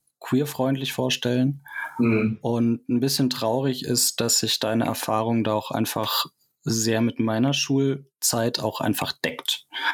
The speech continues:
Speaker 1: Also
Speaker 2: Mhm.
Speaker 1: da hat sich scheinbar in der Zeit dazwischen nicht wirklich viel getan. Und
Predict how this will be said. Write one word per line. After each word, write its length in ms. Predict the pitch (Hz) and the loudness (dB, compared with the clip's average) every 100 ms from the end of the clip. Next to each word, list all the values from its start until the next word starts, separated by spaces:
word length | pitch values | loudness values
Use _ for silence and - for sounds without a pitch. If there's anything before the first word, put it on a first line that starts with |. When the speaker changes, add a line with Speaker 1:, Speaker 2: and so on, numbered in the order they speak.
| - 131 | -2 2
Speaker 1:
Also 160 | 131 | 4
Speaker 2:
Mhm. 20 | 123 | 4
Speaker 1:
da 60 | |
hat 120 | 98 | 2
sich 160 | - 101 | 0 0
scheinbar 300 | - 107 104 | 0 0 2
in 60 | 101 | 0
der 120 | 101 | 0
Zeit 280 | - 107 - | -2 -2 -2
dazwischen 680 | 113 - - 117 110 110 _ _ _ _ _ _ _ - | -2 0 2 4 2 0 _ _ _ _ _ _ _ -2
nicht 200 | 110 - | 0 0
wirklich 280 | 120 110 - | 0 2 2
viel 160 | 120 | 0
getan. 580 | 117 - 104 104 131 143 | 0 -2 -2 0 2 2
Und 800 | - 110 110 110 104 - - - | 2 0 2 2 2 0 0 -4